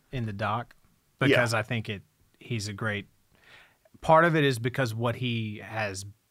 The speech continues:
Speaker 1: of him trying to sort of become, like, the millennial Ted Nugent or whatever.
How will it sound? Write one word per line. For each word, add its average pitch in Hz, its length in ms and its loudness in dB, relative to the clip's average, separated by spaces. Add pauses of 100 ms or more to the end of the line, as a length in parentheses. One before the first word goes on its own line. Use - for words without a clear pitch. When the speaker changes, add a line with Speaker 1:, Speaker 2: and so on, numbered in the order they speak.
(380)
Speaker 1:
of 123 140 -2
him 120 200 -2
trying 117 320 0
to 113 120 -6
sort 107 200 -4
of 101 80 -8
become, 104 380 -4
like, 95 240 -6
the 113 80 -6
millennial 101 580 -6 (320)
Ted 104 220 -4
Nugent 101 360 -6 (520)
or 110 120 -6
whatever. 113 520 -4